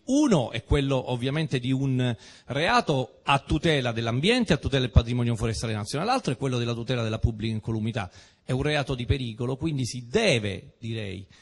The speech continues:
intervenire, abbiamo il dovere di intervenire prima che, non quando il danno è stato già commesso, che siamo forse già, eh, un po' troppo tardi, ma quando evidentemente c'è pericolo. Questo la norma ce l'ha consentito ed è quella che allora è stata congegnata.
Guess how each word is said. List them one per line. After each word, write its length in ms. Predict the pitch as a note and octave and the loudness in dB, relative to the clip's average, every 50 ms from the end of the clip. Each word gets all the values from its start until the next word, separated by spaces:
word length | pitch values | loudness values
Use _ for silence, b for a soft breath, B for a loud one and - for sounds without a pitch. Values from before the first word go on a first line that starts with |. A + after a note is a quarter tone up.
| b b | b b
intervenire, 640 | b D#3 D3+ C#3 - C#3+ C#3 C3+ E3 D#3+ D#3 D#3 D#3+ | b 0 2 2 2 0 0 0 0 0 0 0 0
abbiamo 220 | D#3 C3 C3+ C3 C3 | -2 -2 -2 -2 -2
il 80 | B2+ | 0
dovere 220 | B2 D3 D#3+ D#3 C#3+ | 0 0 0 0 -2
di 60 | C3+ | -2
intervenire 580 | C3+ B2 D3+ D3+ D3+ F3+ F#3+ D#3+ C3+ A#2+ B2 | -2 -2 -2 -2 0 0 -2 -2 0 -2 0
prima 300 | - - - D#3 C3+ A#2+ | 4 4 4 4 4 0
che, 260 | A2 - B2+ A2+ G#2 B B B B B B | 0 0 0 0 0 B B B B B B
non 220 | - E3 G3+ F#3+ D#3 | 4 6 6 6 4
quando 240 | - C3+ B2+ A#2+ | 2 2 0 2
il 100 | A#2+ A#2 | 0 -2
danno 280 | A2 A2+ C3+ B2+ A#2+ A#2+ | 0 0 2 2 2 0
è 40 | A2 | 0
stato 220 | - - A#2+ A#2 | -2 -2 -2 -4
già 180 | A#2+ G#2+ B2+ A2+ | -2 -2 -2 -2
commesso, 500 | - B2 A#2+ B2+ C#3+ D3+ C#3 - - A2 | -2 -2 -2 0 0 0 -2 -2 -4 -4
che 120 | A#2+ A2+ | -4 -4
siamo 480 | F#2 - - B2+ A#2+ A#2 A#2 A2 G#2+ B B B B B B B | -4 -2 0 0 2 2 2 0 -2 B B B B B B B
forse 380 | - - D3 D3 - - B2+ A2+ | 6 6 6 6 6 0 -2 -2
già, 560 | A2 A#2+ B2+ A#2+ A#2 A2+ - G#2 A2 G#2 G2+ | 0 2 2 2 2 0 0 -2 -4 -2 -2
eh, 320 | G#2 A2 A2 A2 A2+ A2 G2+ | -2 -2 -2 0 0 0 0
un 260 | G2+ G#2 - B2 B2 | -2 -2 -2 2 6
po' 340 | - - B2+ A#2 A#2 - - | 8 8 8 6 -2 -8 -8
troppo 300 | - B2+ A#2+ - - B2 | -6 -6 -4 2 2 2
tardi, 280 | A2+ G#2+ G2 F#2+ G2+ A#2 | 2 2 -2 -2 -2 -2
ma 120 | C#3+ D#3+ | -2 0
quando 220 | E3 G3+ G#3+ G3 E3+ | 0 0 0 0 0
evidentemente 520 | D3 C#3 C#3+ C#3 - D#3 D3 C#3+ - C#3+ | 0 0 -2 -2 -2 -2 -2 -2 -2 -4
c'è 180 | B2+ - - A#2+ | -4 -6 -6 -6
pericolo. 420 | - C3 A#2 G#2+ G#2 A2+ C#3 E3 | -6 -6 -4 -4 -4 -4 -4 -4
Questo 260 | F3 G3 - - C3 | -4 -4 -4 -2 -2
la 60 | C3+ | -2
norma 280 | C#3 D3+ C#3+ B2 A2 A2 | 0 -2 -2 -2 -2 -4
ce 140 | A#2 - C#3 | -4 -2 -4
l'ha 80 | C#3+ | -4
consentito 640 | C#3 - F#3 F3 - - B2+ A2 - A2+ A2 G#2 G2+ B B B B B B B | -2 -2 -4 -4 -2 -2 -4 -4 -4 -4 -8 -8 -10 B B B B B B B
ed 100 | - C#3 | -2 0
è 100 | C#3 - | 0 0
quella 260 | - D#3 C#3+ C3 B2 | 0 0 0 2 0
che 80 | A2+ | 0
allora 360 | B2+ B2+ C3 C3+ C3 A#2+ A2+ G#2 B B B B B | 0 2 4 4 4 4 2 0 B B B B B
è 120 | B - | B 0
stata 520 | C3 - - D3 C3+ C3 B2+ A#2+ A#2+ - - | 0 4 4 4 4 4 4 2 0 0 -2
congegnata. 800 | - C#3 B2+ B2 A2+ A#2+ A2+ A2 A2 G2+ F#2+ F2 F2 E2 - | 0 2 4 4 4 4 2 2 2 2 0 -2 -6 -10 -12